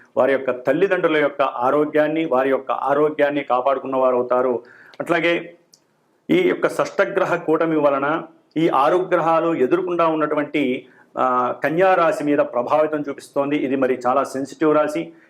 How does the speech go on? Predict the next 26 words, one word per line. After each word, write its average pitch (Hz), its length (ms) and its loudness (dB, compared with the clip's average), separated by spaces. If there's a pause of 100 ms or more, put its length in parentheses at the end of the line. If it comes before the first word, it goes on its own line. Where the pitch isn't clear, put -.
ఇది 165 460 0
డాక్టర్స్కి, 165 840 -2 (200)
వైద్య 147 320 2
రంగాలకి, 156 760 0 (200)
అట్లాగే 160 380 0
వ్యాపార 147 480 2
సంస్థలకి 165 480 -2
సంబంధించినటువంటి 143 680 -2
రాశి. 139 240 0
కాబట్టి 131 580 -2 (220)
ఈ 151 200 2
యొక్క 151 440 2
కన్యా 156 420 0
రాశి 156 260 0
మీద, 143 180 0 (380)
కన్యా 151 280 2
రాశిలో 151 360 0
ఉన్నటువంటి 147 680 -2 (320)
కేతుగ్రహం, 147 680 0 (680)
అట్లాగే 160 280 2
ఈ 156 200 2
యొక్క 165 260 2
గ్రహాలన్నీ 165 720 2
కూడా 156 400 2 (360)
కేతువు 165 300 2
మీద 160 180 2